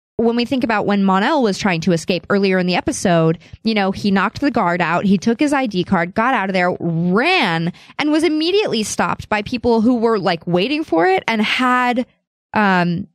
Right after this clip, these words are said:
I mean, they, they were carrying Hank Henshaw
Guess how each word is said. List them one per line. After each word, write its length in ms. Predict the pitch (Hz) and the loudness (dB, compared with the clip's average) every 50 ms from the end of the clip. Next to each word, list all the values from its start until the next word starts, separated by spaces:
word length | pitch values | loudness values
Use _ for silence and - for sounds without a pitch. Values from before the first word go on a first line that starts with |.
| - | -4
I 60 | - | -4
mean, 200 | 247 269 269 247 | -2 -2 0 0
they, 200 | 214 294 320 294 | 0 0 0 0
they 100 | 233 320 | 0 0
were 120 | 339 302 214 | 0 -2 -2
carrying 680 | - - 302 330 349 359 339 269 233 208 185 175 180 | -2 0 0 2 2 2 2 2 0 0 -2 0 0
Hank 300 | 196 185 214 202 190 185 | 2 2 2 0 0 -2
Henshaw 580 | 190 220 262 339 - - - 196 147 90 95 202 | -4 -4 -2 -2 -2 -2 -2 0 0 0 -2 -4